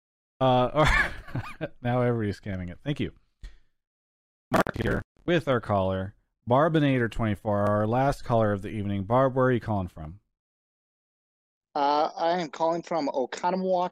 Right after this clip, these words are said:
Speaker 2: Wisconsin.
Speaker 1: Can you say that city name one more time?
Speaker 2: Uh, Oconomowoc,
Speaker 1: Oconomowoc?
Speaker 2: Wisconsin.
Speaker 1: Oconomowoc?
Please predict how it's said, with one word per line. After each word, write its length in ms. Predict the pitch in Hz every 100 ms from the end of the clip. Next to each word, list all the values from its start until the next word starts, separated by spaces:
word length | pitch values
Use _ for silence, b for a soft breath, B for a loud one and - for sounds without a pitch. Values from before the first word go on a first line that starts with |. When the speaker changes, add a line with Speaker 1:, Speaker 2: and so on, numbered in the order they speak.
| -
Speaker 2:
Wisconsin. 500 | 131 - 131 - - _ _ _ _ _ _ -
Speaker 1:
Can 140 | - 120
you 80 | 113
say 140 | 151
that 180 | 147 -
city 240 | - 135
name 200 | 131 123
one 120 | 110
more 120 | 127 117
time? 340 | 131 139 156 _ _ _ _ _ _ _ _ _ _ _ _ _ _ _ _ -
Speaker 2:
Uh, 220 | 123 113 -
Oconomowoc, 800 | 131 - 156 156 180 190 190 208 - _ _ -
Speaker 1:
Oconomowoc? 640 | 123 - - 123 127 151 147
Speaker 2:
Wisconsin. 580 | - - 151 156 208 202
Speaker 1:
Oconomowoc? 920 | 127 - 135 143 151 156 170 190